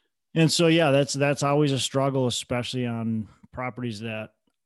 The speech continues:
uh, it's more of a struggle on properties that need lighter renovations,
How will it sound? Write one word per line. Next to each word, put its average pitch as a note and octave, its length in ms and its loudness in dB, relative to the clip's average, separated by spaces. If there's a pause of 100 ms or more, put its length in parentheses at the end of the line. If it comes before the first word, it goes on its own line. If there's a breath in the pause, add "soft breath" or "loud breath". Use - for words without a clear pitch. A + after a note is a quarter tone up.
uh, F2+ 200 -18
it's D#3+ 200 -8
more A#3+ 160 6
of B3 60 2
a F#3 60 4
struggle E3 340 0
on C3+ 100 0
properties C3+ 340 0
that A#2+ 160 -2
need A#2 240 -4
lighter A2 280 -6
renovations, G#2 840 -6